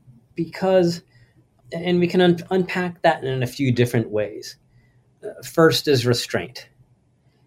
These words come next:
And the United States has not acted with restraint, or n-, without as much restraint as we think. When it comes to disruptive military operations,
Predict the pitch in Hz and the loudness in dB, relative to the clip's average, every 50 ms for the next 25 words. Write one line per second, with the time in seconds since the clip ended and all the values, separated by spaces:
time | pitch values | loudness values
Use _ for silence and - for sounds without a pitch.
0 | _ _ _ _ _ - 143 135 135 139 135 131 131 127 127 127 123 123 - - | _ _ _ _ _ -4 -2 0 0 0 0 0 0 0 0 0 -2 -4 -8 -14
1 | - _ _ _ _ _ _ _ _ - 151 160 185 196 185 180 180 - - - | -20 _ _ _ _ _ _ _ _ -10 -4 0 4 6 6 8 6 6 4 4
2 | 165 - - 160 147 123 127 135 131 123 110 95 - - - 110 123 123 107 - | 4 4 4 4 4 4 4 4 4 2 2 0 -2 -8 -12 -10 -8 -8 -8 -8
3 | - - - - - - - - - 160 170 175 175 180 - 196 180 190 185 196 | -10 -12 -12 -12 -10 -10 -10 -2 4 6 6 8 6 6 4 6 6 6 6 6
4 | 214 240 240 214 160 151 151 160 180 190 - - - 185 175 - - - - 175 | 6 6 8 6 6 6 6 4 4 4 2 2 2 2 2 2 0 0 2 4
5 | 165 165 165 - - 131 143 147 139 123 117 139 139 123 123 - _ _ _ - | 4 2 2 -2 -4 -2 -2 0 0 -2 -2 -2 -4 -4 -6 -8 _ _ _ -10
6 | - - 143 - - - - - - _ _ _ _ _ _ _ _ _ _ _ | -4 -4 -4 -4 -4 -8 -18 -20 -20 _ _ _ _ _ _ _ _ _ _ _
7 | _ _ _ _ _ - - - - _ _ 127 147 156 156 147 - - 180 202 | _ _ _ _ _ -20 -20 -20 -20 _ _ 0 0 0 0 0 0 2 2 2
8 | 196 175 - - 165 - 127 131 123 - - - 151 165 175 165 - 180 180 170 | 2 2 0 -2 -4 -2 -2 -2 -2 -2 -4 2 4 4 4 4 4 2 4 4
9 | 139 135 135 143 147 143 147 143 - 147 143 131 123 127 131 127 131 - 127 120 | 2 2 0 0 0 0 0 -2 0 0 0 0 2 0 -2 -2 0 2 4 4
10 | 117 123 131 - 208 233 247 247 - - - | 6 4 4 2 0 0 0 -2 -6 -8 -12